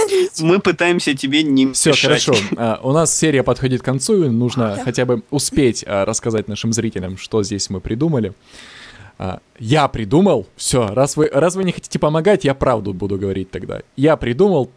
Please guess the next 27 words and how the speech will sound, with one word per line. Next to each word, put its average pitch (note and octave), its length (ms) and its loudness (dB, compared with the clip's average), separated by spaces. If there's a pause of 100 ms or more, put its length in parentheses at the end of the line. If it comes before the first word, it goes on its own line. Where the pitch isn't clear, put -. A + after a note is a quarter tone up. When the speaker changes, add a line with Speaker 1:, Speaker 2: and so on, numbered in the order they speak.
(120)
Speaker 3:
между C#3 360 0
стримом D#3 420 2
я A#2+ 120 4
вот C3+ 100 2
этой B2+ 160 0
фигней A2+ 340 -2
занимался, G2+ 460 -6
между G#2+ 240 -2
стримом C3+ 360 -2
и G2+ 40 -2
сегодняшней G#2+ 420 -6
серией. - 280 -8
Привет, G#2+ 320 -2
Тюна. F#2 220 -10 (320)
Speaker 2:
Мгм. - 1200 -16 (540)
Привет, F3 320 2
голова, C#3 500 0
Тюна. - 220 -8 (1200)
Слушай, F#3+ 320 2
а - 100 -2
ты F#3 260 0 (180)
туда D#3+ 200 -2
спустилась E3+ 460 -2
покушать? - 520 -4
<laughs> A#2+ 60 -6 (3250)
Почему - 340 -8
туда? C#4 360 -4